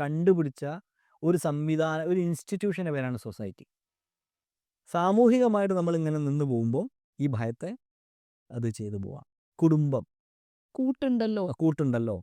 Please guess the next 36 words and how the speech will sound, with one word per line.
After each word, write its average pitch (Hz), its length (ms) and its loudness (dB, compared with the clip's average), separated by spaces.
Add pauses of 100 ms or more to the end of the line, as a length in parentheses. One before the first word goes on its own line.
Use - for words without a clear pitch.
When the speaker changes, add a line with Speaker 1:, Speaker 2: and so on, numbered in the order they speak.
Speaker 1:
ഓ, 123 100 0
അങ്ങനെയൊന്നും 139 380 0
പറ്റൂല. 120 280 -2
ഞാൻ 120 140 -2
ഒറ്റയ്ക്കല്ല. 143 420 0
Speaker 2:
ഒറ്റയ്ക്കല്ലല്ലോ. 190 480 -2 (280)
Speaker 1:
നിനക്കും 120 280 0
പറ്റും. 143 160 0
അപ്പൊ 120 160 -4
അപ്പുറത്തെ 143 260 -2
വീട്ടിൽ 165 260 2
കറന്റ് 151 260 2
ഉണ്ടോ 170 140 2
എന്ന് 165 60 0
നോക്കുന്ന 156 240 -2
പോലെ 135 240 0
Speaker 2:
അതെ. 90 100 -8
Speaker 1:
അത്. 82 60 -12 (580)
ഏ, 135 120 -2
അല്ലേ? 151 220 0
ഈ 120 240 0
ഭയം 156 420 2 (280)
തീരുന്ന 165 260 2
അപ്പുറത്തെ 160 300 2
വീട്ടിൽ 170 180 4
കറന്റ് 135 180 0
ഇല്ലേ? 120 120 0
അപ്പുറത്തും 117 320 -2
ഇല്ലല്ലോ. 104 280 -2 (460)
അതിനു 170 280 2
വേണ്ടി 190 220 2
നമ്മൾ 180 260 4
ഉണ്ടാക്കിയിരിക്കുന്ന 170 560 0
ഒരു 151 60 0
വ്യവസ്ഥയാണ് 135 400 -2
കുടുംബം. 107 340 -4